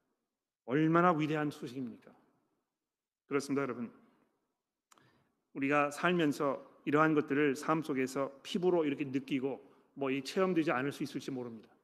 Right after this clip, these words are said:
우리가 뭘 해야 되겠습니까? 하나님 앞에 기도하고 그래서, 아,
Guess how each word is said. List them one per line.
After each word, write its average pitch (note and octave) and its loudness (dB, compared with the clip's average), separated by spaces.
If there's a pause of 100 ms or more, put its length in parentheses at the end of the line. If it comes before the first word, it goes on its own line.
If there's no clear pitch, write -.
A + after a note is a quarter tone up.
(760)
우리가 C#3 2
뭘 C3+ 6
해야 D#3 0
되겠습니까? C3 -4 (720)
하나님 D#3 4
앞에 C3+ 0
기도하고 C3+ -4 (460)
그래서, C#3+ -2 (480)
아, A#2 -6